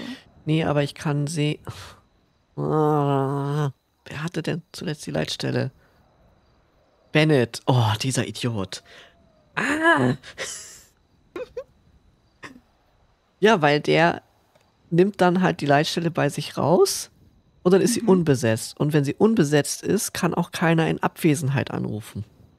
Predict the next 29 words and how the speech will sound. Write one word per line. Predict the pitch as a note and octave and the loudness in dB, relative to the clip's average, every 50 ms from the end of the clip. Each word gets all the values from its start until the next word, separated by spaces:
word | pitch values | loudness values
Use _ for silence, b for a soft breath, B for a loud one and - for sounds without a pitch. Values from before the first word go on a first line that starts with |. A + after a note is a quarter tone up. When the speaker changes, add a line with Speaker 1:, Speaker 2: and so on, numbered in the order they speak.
| _ _ _ C4 | _ _ _ -6
Speaker 2:
Ja, | C4 | -4
dann | A#3+ A#3+ B3 | -4 -4 -6
schreib | B3 - - A#3 B3 B3 - | -8 -8 -10 -10 -10 -10 -12
es | - - | -16 -16
doch | - A3+ - - | -14 -14 -12 -10
in | G#3+ A3 | -10 -10
den | |
Chat, | A#3 - - - A3 A3 - _ _ | -10 -12 -12 -12 -14 -14 -16 _ _
dass | - A#3+ - - | -20 -20 -20 -20
Bennett | - - A3 G#3 G#3 G3+ G#3 - | -14 -10 -10 -10 -10 -12 -14 -16
das | - G#3+ - - - - - - - - B3 - _ _ _ _ _ _ _ _ _ _ | -18 -18 -18 -18 -20 -20 -20 -20 -20 -20 -20 -20 _ _ _ _ _ _ _ _ _ _
Speaker 1:
Hm, | A2+ A2 G#2+ G#2+ C#3 D3+ B2+ B2 B2 B2+ A#2+ | -14 -12 -8 -6 -4 -4 -2 -2 0 0 0
ich | A#2+ A2+ - - - - - - - | -2 -2 -6 -12 -18 -20 -20 -12 -8
Speaker 2:
nicht | B3 B3+ - | -6 -4 -4
Speaker 1:
sag | C3+ - | -2 -2
ihm | B3 A2+ - | -2 0 0
das | G2 G2 - | -2 -4 -4
Speaker 2:
machen | - - | -6 -4
Speaker 1:
selber. | F2+ F2+ A2 A#2 G#2+ F#2 | -2 -2 0 0 -2 -2
Speaker 2:
kann. | G2 F#2 G#2 - - _ _ _ _ _ _ _ _ _ _ _ _ _ _ _ _ _ _ _ _ _ _ _ _ _ _ _ _ _ _ _ _ _ | -4 -4 -6 -8 -10 _ _ _ _ _ _ _ _ _ _ _ _ _ _ _ _ _ _ _ _ _ _ _ _ _ _ _ _ _ _ _ _ _
Aber | - A#3 A#3+ | -6 -6 -4
dann | A3+ A3+ A#3 | -4 -4 -4
nimmt | A#3+ B3 C4+ - | -6 -6 -8 -8
er | C4 | -10
es | B3+ - - | -12 -12 -10
dir | - A#3 A#3 A#3+ | -8 -8 -6 -6
wieder | A3 G#3 G3+ G3 G#3 | -6 -6 -8 -8 -6
weg | G#3+ G#3+ C4 - - | -6 -8 -8 -8 -10
und | - A3 A3 G#3 | -10 -10 -10 -12